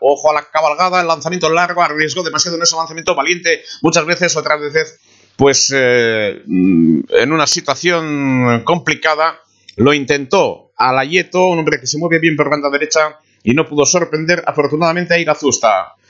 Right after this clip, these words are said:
Galicia le ha ido bien al Real Unión, ganó en Riazor, ganó también en Vigo, en el campo de Balaídos, en La Malata, una pobre entrada,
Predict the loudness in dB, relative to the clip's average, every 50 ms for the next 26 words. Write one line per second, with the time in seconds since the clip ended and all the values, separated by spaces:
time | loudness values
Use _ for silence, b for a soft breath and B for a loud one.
0 | b b b b -2 -2 -2 -2 -4 -4 -4 -4 -2 0 0 2 2 2 2 2
1 | 2 0 0 -2 -2 0 0 0 0 2 0 0 -2 -2 0 0 0 0 2 0
2 | 0 0 -2 -4 -2 -2 0 0 0 0 2 0 0 0 0 0 0 0 0 -2
3 | -4 -4 -4 -4 -4 -4 -2 -4 -4 -4 -4 -6 -8 -6 -4 -4 0 2 2 2
4 | 2 0 -6 B B B B B B -4 -4 -2 0 0 -2 -2 -2 -2 -4 -2
5 | -2 0 0 0 0 -2 -2 -4 -2 -2 0 -2 -2 -2 -2 -2 0 0 0 -2
6 | -4 -4 -2 0 -2 -2 -2 -4 -6 -2 -2 0 0 0 -2 -2 -2 -2 0 -2
7 | -4 0 0 0 0 2 0 -2 -4 -4 -4 -2 -2 -2 -2 -2 -4 -4 -4 B